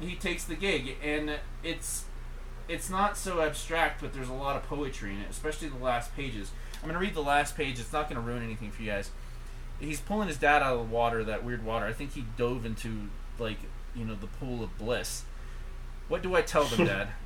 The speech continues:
Speaker 1: That the god of oblivion is coming, and you're the only one who can stop her?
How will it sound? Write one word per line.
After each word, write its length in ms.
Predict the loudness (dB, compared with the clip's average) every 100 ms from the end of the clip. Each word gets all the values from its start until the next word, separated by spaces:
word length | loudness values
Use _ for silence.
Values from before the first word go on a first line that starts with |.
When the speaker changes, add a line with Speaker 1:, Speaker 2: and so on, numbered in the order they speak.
| -4
Speaker 1:
That 120 | -4
the 60 | -2
god 300 | 2 6 6
of 100 | 4
oblivion 460 | 0 -2 -2 0 0
is 140 | -2
coming, 440 | -2 -2 -2 -4 -4
and 100 | -2
you're 120 | -2
the 140 | -2 -2
only 180 | -2 -2
one 220 | -2 -2
who 80 | -4
can 120 | -4
stop 320 | -2 0 0
her? 180 | 0 -4